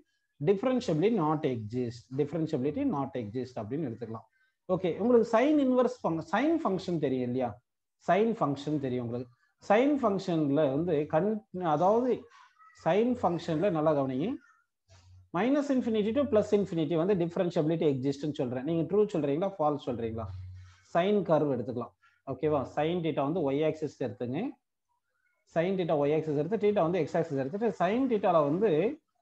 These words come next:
இந்த கர்வ்ல வந்து minus infinity to plus infinity வந்து differentiability exist ஆயிருக்கு அப்படின்னு இருக்கு, எழுதுறேன். அதாவது minus இன்ஃபினிட்டில இருந்து plus infinity வரைக்கும் differentiability exist ஆயிருக்கு sine theta கர்வுக்கு அப்படின்னு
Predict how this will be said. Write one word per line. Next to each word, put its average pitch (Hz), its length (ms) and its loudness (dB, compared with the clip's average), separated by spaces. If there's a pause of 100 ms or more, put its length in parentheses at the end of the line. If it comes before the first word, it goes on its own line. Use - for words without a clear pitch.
(200)
இந்த 196 180 -2
கர்வ்ல 185 440 2
வந்து 180 260 0 (760)
minus 262 460 0
infinity 208 500 0
to 233 100 2 (120)
plus 180 220 -2
infinity 170 560 -2
வந்து 160 280 0 (120)
differentiability 170 960 0 (720)
exist 151 600 -2
ஆயிருக்கு 127 280 -2
அப்படின்னு 123 360 -2
இருக்கு, 113 300 -10
எழுதுறேன். 120 320 -6 (500)
அதாவது 170 280 4 (140)
minus 202 380 -2
இன்ஃபினிட்டில 175 680 -2
இருந்து 233 260 0 (120)
plus 170 320 -2
infinity 151 420 -4
வரைக்கும் 160 520 -2
differentiability 165 680 -2
exist 135 400 -6
ஆயிருக்கு 113 320 -6 (100)
sine 156 180 -4
theta 139 200 -6
கர்வுக்கு 120 480 -6
அப்படின்னு 139 260 -6